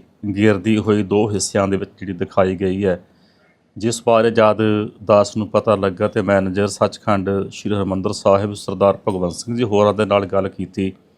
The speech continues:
ਔਰ ਉਹਨਾਂ ਨੇ ਤੁਰੰਤ ਹਰਕਤ ਵਿੱਚ ਆਉਂਦਿਆਂ, ਅ, ਪੁਲਿਸ ਕਮਿਸ਼ਨਰ ਜੋ ਭੁੱਲਰ ਸਾਹਿਬ ਨੇ, ਉਹਨਾਂ ਦੇ ਨਾਲ ਰਾਬਤਾ ਕੀਤਾ ਔਰ ਤੁਰੰਤ ਉਹਨਾਂ ਨੇ ਵੀ ਕਾਰਵਾਈ ਕਰਦਿਆਂ ਹੋਇਆਂ ਜਿਹੜਾ ਇਹ ਐਫ ਆਈ ਆਰ ਸੀ। ਇਹ ਬੜੀ ਇੱਕ ਦੁੱਖ ਵਾਲੀ ਗੱਲ ਹੈ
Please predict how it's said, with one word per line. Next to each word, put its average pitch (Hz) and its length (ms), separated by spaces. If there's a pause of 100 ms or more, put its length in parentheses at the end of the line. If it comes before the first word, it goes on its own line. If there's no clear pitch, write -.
(580)
ਔਰ 226 120
ਉਹਨਾਂ 139 340
ਨੇ 123 120
ਤੁਰੰਤ 120 380
ਹਰਕਤ 104 420
ਵਿੱਚ 107 260
ਆਉਂਦਿਆਂ, 104 500
ਅ, - 720
ਪੁਲਿਸ 120 400
ਕਮਿਸ਼ਨਰ 104 800
ਜੋ 107 120
ਭੁੱਲਰ 92 260
ਸਾਹਿਬ 104 340
ਨੇ, 101 140
ਉਹਨਾਂ 107 280
ਦੇ 104 80
ਨਾਲ 107 200
ਰਾਬਤਾ 98 340
ਕੀਤਾ 104 400
ਔਰ 101 300
ਤੁਰੰਤ 117 380
ਉਹਨਾਂ 156 340
ਨੇ 131 120
ਵੀ 110 140
ਕਾਰਵਾਈ 101 420
ਕਰਦਿਆਂ 98 400
ਹੋਇਆਂ 98 280
ਜਿਹੜਾ 101 380
ਇਹ 98 340
ਐਫ 101 200
ਆਈ 110 120
ਆਰ 104 140
ਸੀ। 92 320 (920)
ਇਹ 131 180
ਬੜੀ 113 640
ਇੱਕ - 300
ਦੁੱਖ 101 320
ਵਾਲੀ 107 220
ਗੱਲ 95 300
ਹੈ 95 220